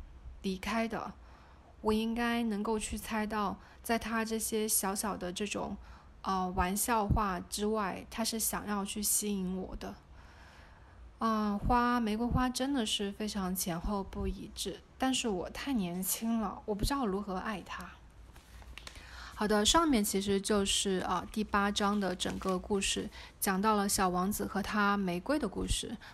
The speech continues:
玫瑰怎么来的，玫瑰和小王子是怎么相处的，以及，嗯，一些相处的片段，然后以及小王子对于玫瑰的一些想法。我当时念完，呃，读完这一章的话，我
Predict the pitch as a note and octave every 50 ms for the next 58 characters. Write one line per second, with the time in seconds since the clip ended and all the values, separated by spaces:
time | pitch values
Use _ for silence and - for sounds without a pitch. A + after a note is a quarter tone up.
0 | - - G3 G3 G3 A#3+ A#3+ A#3+ A#3 - G3+ F3+ F3+ F3+ F3+ F3+ E3+ F3 F3+ F#3
1 | G3 G#3+ A3 G#3 F#3+ G3+ - - - - - - G3 G3 G3+ G#3 A3+ A3+ A#3 A3+
2 | - G#3 G3 F#3+ F#3+ F#3+ F#3+ G3 G#3 G3+ - G#3 F3+ F3+ F#3 G3 G#3+ G#3+ G3 F3+
3 | F#3 - G3+ G3 - G3 F#3 - G3+ - - A3 A3 A#3 B3+ C4 - - - -
4 | - - - - - - - - - - - - G3 F#3+ F#3 F#3 - - F#3+ F#3
5 | F#3+ F#3 F#3 F#3+ G#3 - - - - - - - - - G3 F#3+ F#3+ F#3 F3+ F3+
6 | F3 F3 F3 F3 F3 F3+ F#3 F3+ - - - - - - - A3+ A3 - A3+ G#3+
7 | - A#3 A#3 - - F3 E3+ - A#3 G#3+ G3 F#3+ G3+ G#3+ G3 F3 - - - -
8 | F#3+ F#3+ G3+ G3 F#3 F#3 F#3+ F#3+ G3 - F#3+ F3 F3 F3 F#3 G3 G3+ - F#3+ F#3
9 | - G3+ G#3+ - - - - - - - G#3+ G#3 G3+ G3+ F#3+ F3+ F3 F3 F#3+ G3+
10 | G#3 G3+ F#3+ G3 - G#3 G#3 - - - - G3+ A3+ - - - - - - -
11 | - - - - - - - - - - - G#3+ B3+ D#4 E4 - E4 D#4 D#4 D4
12 | B3+ G#3+ G3 F#3+ F#3+ F3+ - G3 F#3+ F#3+ - - G#3 A3 A3 G#3+ A3 A#3 A3 G#3+
13 | G3+ - G#3+ G3+ G#3 G#3 G3 G#3 A3 G#3 G3+ F#3+ F3+ F3+ E3+ -